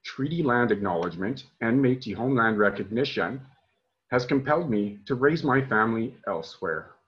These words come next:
West Loch is behind other communities where recognition is resilient. West Loch demographics reflect a large percentage of the population is senior citizens. Some families move to West Loch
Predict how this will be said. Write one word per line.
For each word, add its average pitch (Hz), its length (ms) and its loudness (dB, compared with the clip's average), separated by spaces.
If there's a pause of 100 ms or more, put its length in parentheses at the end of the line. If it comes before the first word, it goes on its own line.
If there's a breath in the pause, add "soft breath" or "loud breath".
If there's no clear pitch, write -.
(1200 soft breath)
West 196 260 4
Loch 170 260 4
is 156 100 0
behind 170 420 4
other 107 160 4
communities 104 680 -2 (180)
where 123 140 2
recognition 117 840 -2 (200)
is 98 160 -6
resilient. 90 580 -8 (920 loud breath)
West 160 280 2
Loch 180 220 4
demographics 120 960 2 (300)
reflect 123 340 0
a 123 40 2
large 127 300 2
percentage 123 560 0
of 101 100 4
the 107 60 2
population 107 840 0
is 113 220 -6
senior 139 300 2
citizens. 87 720 -4 (920)
Some 170 280 0
families 165 440 4
move 143 180 2
to 131 80 -6
West 131 260 0
Loch 85 280 -4